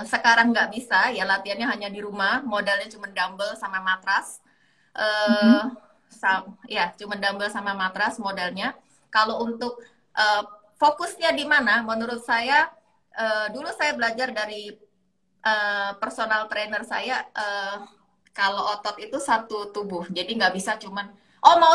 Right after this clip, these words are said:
Speaker 1: six pack, latihannya perut doang," nggak bisa gitu loh. Jadi harus dibantu dengan otot-otot lainnya yang kalau masa ototnya terbentuk itu pasti akan membantu membakar lemak gitu loh. Terutama, eh, otot-otot besar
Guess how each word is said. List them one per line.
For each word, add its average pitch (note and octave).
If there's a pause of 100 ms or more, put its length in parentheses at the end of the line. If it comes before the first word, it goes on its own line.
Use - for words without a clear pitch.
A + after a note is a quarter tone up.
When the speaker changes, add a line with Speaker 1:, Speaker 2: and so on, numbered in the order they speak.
Speaker 1:
six E4
pack, E4+
latihannya C4+
perut B3+
doang," A3+
nggak G3
bisa F3 (220)
gitu -
loh. C3+ (160)
Jadi A#3 (300)
harus A3
dibantu G3+
dengan G3+ (100)
otot-otot F3+
lainnya G#3
yang B3+ (840)
kalau G3+
masa G3
ototnya F#3+ (240)
terbentuk F#3
itu A#3+ (320)
pasti G3+
akan A3 (320)
membantu G3+
membakar F3+
lemak D#3+ (180)
gitu D#3
loh. -
Terutama, F3+ (480)
eh, G#3 (100)
otot-otot A#3
besar A#3